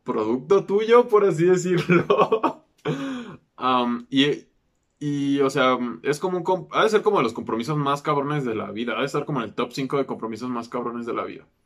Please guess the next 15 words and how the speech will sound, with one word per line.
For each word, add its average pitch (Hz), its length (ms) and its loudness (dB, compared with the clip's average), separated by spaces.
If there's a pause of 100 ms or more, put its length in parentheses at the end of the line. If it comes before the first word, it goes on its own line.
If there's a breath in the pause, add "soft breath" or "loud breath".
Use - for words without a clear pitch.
(800)
seguramente. 113 640 -6 (1800)
Y, 120 580 0
mm, 113 380 -10 (1000)
no 156 280 4
es 202 140 0
como, 151 640 2
no, 123 420 -2
o 123 160 -6
sea, 135 80 0
voy 135 140 4
a - 20 4
hacer 170 140 2
una 165 160 0
comparación, 101 440 -6
pero 113 460 -4